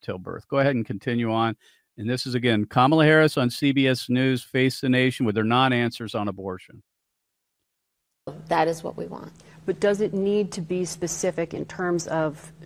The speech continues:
Speaker 3: defining and where that guarantee goes up to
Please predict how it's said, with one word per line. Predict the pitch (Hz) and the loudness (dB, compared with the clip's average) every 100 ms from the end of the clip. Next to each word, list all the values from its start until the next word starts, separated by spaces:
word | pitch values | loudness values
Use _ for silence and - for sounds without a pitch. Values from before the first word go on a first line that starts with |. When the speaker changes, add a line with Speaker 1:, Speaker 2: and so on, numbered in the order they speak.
| 160 | -10
Speaker 3:
defining | 170 - - 170 180 160 143 160 - - - - - - - - - - - - | -8 -8 -4 0 2 2 -2 -10 -12 -20 -20 -20 -20 -20 -20 -20 -20 -20 -20 -6
and | 175 165 151 170 143 | -4 -4 -6 -8 4
where | 190 208 | 6 8
that | 202 165 | 6 4
guarantee | 175 175 165 170 | 0 -2 -2 -2
goes | 160 156 | -2 -2
up | 156 147 | -2 -4
to | - 143 | -8 -8